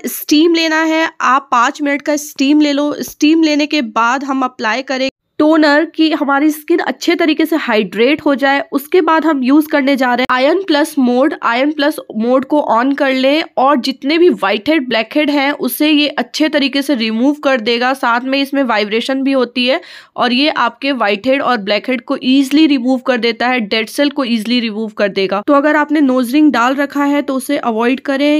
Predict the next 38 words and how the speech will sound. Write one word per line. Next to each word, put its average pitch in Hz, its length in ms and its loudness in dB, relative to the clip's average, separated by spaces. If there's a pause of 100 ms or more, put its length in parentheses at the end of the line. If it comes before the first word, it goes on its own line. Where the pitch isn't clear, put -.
या 247 240 0
फिर 277 200 -2
बहुत 226 400 -4
ही 285 100 2
आराम 226 400 0
से 269 140 -4
करें। 269 360 -2
अपने 247 320 -4
नोज 226 280 -2
रिंग 247 180 -4
को 254 160 -4
याद 214 320 -2
रखें 254 280 -6
कि 285 140 0
नोज 220 240 -4
रिंग 233 180 -6
आपने 220 260 -4
डाल 208 200 -4
रखा 220 240 -8
है 285 100 -4
तो 285 140 -8
अच्छे 220 260 -4
से 233 120 -8
करें 196 240 -6
वहां 190 220 -6
पे। 233 240 -12
तो 330 60 2
अब 349 180 2
स्पैचुला 302 560 0
को 330 80 -2
क्लीन 285 400 2
कर 285 140 0
लें, 285 220 2
जितने 269 260 -4
भी 277 100 2
व्हाइट 233 300 -4
हेड, 269 120 0
ब्लैक 240 180 -4